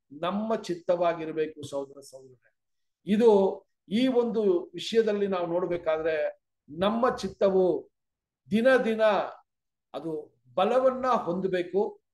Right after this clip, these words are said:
ಆ ಚಿತ್ತವನ್ನ ನಾವು ಇನ್ನ ದೇವರ ಚಿತ್ತಕ್ಕೆ ಅನುಗುಣವಾಗಿ ಅದನ್ನ ಸರಿಪಡಿಸ್ಕೋಬೇಕು. ಇದೆಲ್ಲಾನೇ ನಾವು ಮಾಡುವಂತ ವಿಷಯ. ದಾವೀದನು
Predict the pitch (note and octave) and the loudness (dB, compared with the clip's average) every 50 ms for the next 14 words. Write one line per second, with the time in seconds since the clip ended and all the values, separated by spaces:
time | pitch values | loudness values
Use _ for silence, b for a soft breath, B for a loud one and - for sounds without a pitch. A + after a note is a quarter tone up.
0 | _ _ _ _ _ _ _ _ _ - D3+ F#3 F3+ - A#3+ A#3 - - C#4+ B3+ | _ _ _ _ _ _ _ _ _ -6 -4 -4 -4 -4 -6 -8 -2 2 2 2
1 | B3 B3 A#3+ A#3+ A#3+ A#3 A3+ G#3+ G#3 G3+ G#3 G#3 G3+ G3 G3+ G3+ - - _ _ | 4 2 -2 -4 -4 -2 0 2 4 4 4 4 4 4 2 0 -2 -6 _ _
2 | _ _ _ D#3+ G3+ A3+ B3 B3 B3+ B3+ B3+ C4 C4+ - C4 - - E3+ F#3+ A3 | _ _ _ -4 -4 -2 -2 -2 -2 0 0 0 -2 -2 -6 -6 -4 0 2 4
3 | A#3+ A#3+ A#3 A#3+ A#3 A3+ A#3 A#3+ B3 B3 B3 B3 - - - _ _ _ _ - | 4 4 2 0 -2 -2 -2 0 0 0 0 -2 -6 -12 -18 _ _ _ _ -14
4 | A3+ - - - A#3 A#3 - G#3+ A3+ A3 - - F3 G3 A3 G#3 F#3+ A#3+ A#3 A#3+ | -14 -8 -4 -4 -4 -4 -2 -2 -2 -2 -2 -4 -4 -4 -2 -2 -2 -2 0 0
5 | A#3 A3 A3+ A3+ A3+ A#3 B3 G3+ A3+ B3+ C4+ C4+ - - - _ _ _ _ - | 2 2 4 4 4 2 0 -2 -4 -4 -6 -6 -8 -14 -20 _ _ _ _ -10
6 | D#3 E3 F#3+ F#3+ F#3+ F#3+ F#3+ F#3 F3+ - - - - - F3+ F#3 G#3+ A#3+ - G#3+ | -6 -2 -2 -2 0 0 0 0 0 -2 -6 -14 -10 -4 -2 -2 -2 -2 -2 -2
7 | G3+ F#3+ - - - F3+ E3 E3 D#3+ D3+ - - F#3 G3+ - - - _ _ _ | 0 0 -2 -2 -2 -2 -2 -2 -2 -8 -6 -4 -4 -4 -4 -6 -12 _ _ _
8 | _ _ _ D3 C#3 C#3+ C#3+ D#3 F3 G3 G#3+ G#3+ G#3+ G#3+ G#3+ G#3 F#3+ E3+ D#3 - | _ _ _ -12 -6 -4 -4 -2 2 4 4 4 4 4 2 0 0 0 -4 -6
9 | - - _ _ _ _ D3 D3 D3+ D#3+ D#3+ D#3 D#3 D#3 - - _ C#3 C3+ C#3+ | -12 -20 _ _ _ _ -6 -4 -4 -2 -2 -4 -4 -6 -8 -12 _ _ -6 -4
10 | E3 E3+ F3+ E3+ E3+ E3 E3 E3+ D3+ C#3+ C#3+ - - - E3+ E3+ D3 C#3 - - | -4 -2 -2 -2 -4 -4 -6 -6 -8 -8 -8 -10 -8 -4 -2 0 0 -2 -4 -8
11 | - - - _ _ _ _ _ _ - C#3+ F3 G#3+ G#3+ A#3+ A#3+ A3+ G3 G#3 G3 | -10 -12 -14 _ _ _ _ _ _ -2 2 4 4 4 4 0 -2 0 0 2
12 | G3 F#3 E3+ D#3 D3+ - - | 2 2 0 0 -2 -8 -12